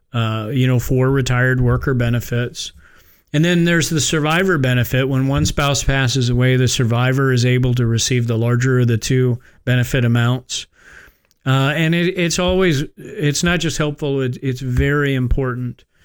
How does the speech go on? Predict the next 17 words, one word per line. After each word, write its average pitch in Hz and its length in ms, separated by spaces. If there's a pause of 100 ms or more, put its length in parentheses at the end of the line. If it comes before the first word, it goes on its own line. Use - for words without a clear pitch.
(180)
to, 120 600
you 123 160
know, 120 100
visit 139 380
with 127 140
a 117 60
financial 123 540
services 117 520
professional 113 760 (460)
and, 113 340
and 117 220
get 139 140
an 139 120
understanding 123 580
of 110 60
those 110 220
options. 117 640